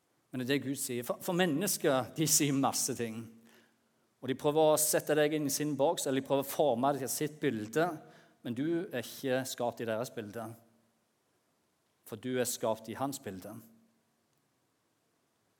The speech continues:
Du er et mesterverk. Så su det til deg, og legg det inn i hjertet ditt, og la det få lov til å regjere i ditt liv. Du er hans verk. «Du er mitt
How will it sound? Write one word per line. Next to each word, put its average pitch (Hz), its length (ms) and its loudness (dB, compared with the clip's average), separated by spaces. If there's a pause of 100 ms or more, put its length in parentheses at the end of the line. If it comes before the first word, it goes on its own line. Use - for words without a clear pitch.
(100)
Du 135 320 -2 (100)
er 131 200 -4
et - 180 -14
mesterverk. 113 880 -8 (800)
Så 139 160 -10
su 180 480 -4
det 165 160 -6
til 165 240 0
deg, 110 240 -6 (240)
og 120 160 -6
legg 151 240 -2
det 151 80 -4
inn 139 140 -2
i 139 80 -2
hjertet 139 420 -4
ditt, 110 260 -6 (200)
og 107 100 -4
la 120 160 0
det 127 220 -4 (100)
få 123 80 -6
lov 117 300 -2
til 117 100 -8
å 104 60 -6
regjere 113 420 -6
i 104 60 -10
ditt 117 260 -10
liv. 113 240 -10 (880)
Du 131 280 -4 (360)
er 104 160 -12
hans 117 540 -8 (280)
verk. - 460 -14 (1500)
«Du 143 280 0
er 139 160 -8
mitt - 460 -6